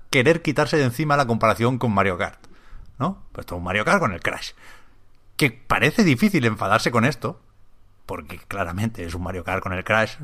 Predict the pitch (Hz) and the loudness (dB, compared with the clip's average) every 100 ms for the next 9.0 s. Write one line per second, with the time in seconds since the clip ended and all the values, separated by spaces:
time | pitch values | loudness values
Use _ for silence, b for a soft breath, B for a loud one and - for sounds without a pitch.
0 | 131 104 107 107 117 92 117 117 120 - | -10 -4 -2 -2 -4 -4 0 0 -2 -8
1 | B B B B B B - - - - | B B B B B B -20 -20 -20 -20
2 | - - - - 131 95 135 156 - - | -20 -20 -4 2 2 2 0 0 -4 -10
3 | - - - - - 175 - 254 247 131 | -12 -16 -12 -6 -4 -4 -2 -2 -2 -4
4 | 180 156 123 127 - 101 - - - - | -6 -4 0 0 0 -6 -12 -18 -20 -20
5 | - - - - - 131 131 165 156 - | -20 -20 -20 -20 0 2 6 6 6 2
6 | 113 120 113 120 147 127 123 113 139 147 | -4 0 4 4 4 6 6 6 2 0
7 | - 120 131 147 160 113 123 - 110 107 | 0 2 4 2 2 0 0 0 0 0
8 | 127 110 120 123 120 120 113 120 101 | 0 2 2 4 4 4 4 2 0